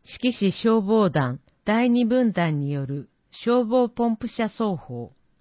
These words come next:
写真終わり。体験講座でエーアイを身近に。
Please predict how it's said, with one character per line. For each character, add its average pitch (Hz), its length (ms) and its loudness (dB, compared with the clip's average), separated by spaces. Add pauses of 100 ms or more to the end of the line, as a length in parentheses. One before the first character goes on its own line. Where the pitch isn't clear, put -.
(400)
写 - 220 -4
真 202 340 2
終 180 160 2
わ 180 140 2
り。 160 240 -2 (1900)
体 233 260 4
験 262 300 2
講 247 240 4
座 175 160 2
で 151 340 0 (120)
エ 220 240 6
ー 254 80 6
ア 247 60 6
イ 190 80 4
を 151 100 2
身 147 140 0
近 156 300 0
に。 139 240 -4